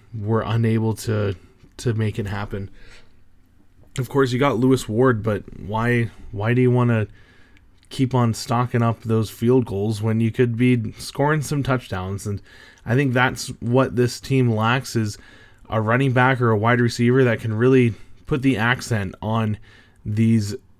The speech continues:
effective drives that they do have at times, but falter because of the inefficiency that exists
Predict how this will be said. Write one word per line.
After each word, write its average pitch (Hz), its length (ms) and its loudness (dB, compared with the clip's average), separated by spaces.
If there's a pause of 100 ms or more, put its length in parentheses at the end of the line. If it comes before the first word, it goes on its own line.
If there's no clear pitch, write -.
effective 135 460 -2
drives 123 340 4
that 120 140 0
they 117 100 0
do 123 240 0
have 110 320 -2
at 127 80 -4
times, 170 540 -2 (680)
but 113 500 0 (200)
falter 117 480 -2
because 101 500 -6
of 95 320 -8 (960)
the 104 320 -4
inefficiency 110 720 -2
that 95 280 -6 (360)
exists 107 540 -4